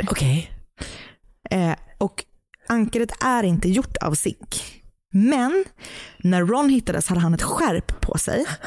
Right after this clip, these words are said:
Speaker 1: <laughs>
Speaker 2: med zinkspänne. Så polisen är så här, "Hmm", tänker de igen. Kan det ha varit så att David har tagit med sig Ronald ut på sjön,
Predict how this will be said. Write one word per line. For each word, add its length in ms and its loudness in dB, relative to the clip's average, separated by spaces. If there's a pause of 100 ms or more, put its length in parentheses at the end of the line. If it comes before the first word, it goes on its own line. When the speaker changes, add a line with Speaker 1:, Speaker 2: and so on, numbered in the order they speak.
Speaker 1:
<laughs> 280 -4
Speaker 2:
med 160 2
zinkspänne. 1500 -2 (1120)
Så 200 0
polisen 520 2
är 120 -2
så 140 0
här, 240 -6 (520)
"Hmm", 280 0 (260)
tänker 280 -2
de 140 0
igen. 300 -2 (420)
Kan 400 2
det 60 2
ha 80 2
varit 420 0
så 320 -2 (500)
att 180 -2 (720)
David 460 4
har 140 2
tagit 240 0
med 160 2
sig 120 2
Ronald 400 4
ut 80 -2
på 100 0
sjön, 320 0